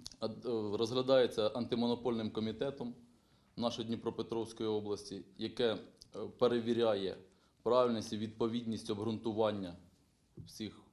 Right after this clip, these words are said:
показників, які вкладаються відповідно до методики розрахунку тарифу. На сьогоднішній день, е, розглядається в Держкомпідприємництві наш проєкт розпорядження про встановлення тарифу. Тому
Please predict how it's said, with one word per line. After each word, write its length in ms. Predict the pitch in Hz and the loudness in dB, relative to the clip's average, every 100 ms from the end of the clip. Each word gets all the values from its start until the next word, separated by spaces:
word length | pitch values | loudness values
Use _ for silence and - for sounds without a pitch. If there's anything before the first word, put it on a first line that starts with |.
| _ | _
показників, 680 | 101 - 98 104 104 104 95 | -4 -2 -2 -4 -8 -8 -6
які 220 | 92 101 | -8 -10
вкладаються 760 | 90 104 98 104 98 87 90 85 - - - | -6 -4 0 2 2 -2 -10 -10 -18 -20 -8
відповідно 480 | 113 120 113 110 104 | -4 -2 -2 -4 -4
до 140 | 107 | 0
методики 640 | 110 110 110 101 98 101 | 0 0 -4 -4 -6 -4
розрахунку 680 | - 104 107 104 104 98 95 | -4 -2 -2 -2 -4 -8 -6
тарифу. 500 | 101 95 90 92 87 - _ _ - - - - | -4 -4 -4 -8 -18 -20 _ _ -20 -20 -14 -8
На 80 | |
сьогоднішній 400 | 107 139 139 131 | -2 0 0 0
день, 380 | 123 127 131 123 | 0 2 2 0
е, 240 | 104 107 101 | -2 -2 0
розглядається 560 | 117 117 120 135 131 113 | 0 0 0 2 2 0
в 80 | 110 | 0
Держкомпідприємництві 1120 | 127 127 120 110 110 123 117 127 123 117 - | 0 0 -4 -4 -2 0 2 2 0 -4 -4
наш 180 | 113 110 | -4 -4
проєкт 420 | - 110 107 82 - - - - - - - _ _ _ _ _ _ _ _ - - | 0 2 2 -2 -12 -20 -20 -20 -20 -20 -20 _ _ _ _ _ _ _ _ -20 -6
розпорядження 840 | 113 113 - 117 110 98 104 98 | -2 -2 4 6 6 4 -2 -4
про 120 | 95 | -2
встановлення 520 | 104 - 107 104 104 101 | -4 -2 -2 -2 -2 -4
тарифу. 520 | 104 101 92 - 87 - - - _ | -4 -4 -8 -10 -14 -16 -20 -20 _
Тому 420 | - 143 151 127 | -6 -2 0 -2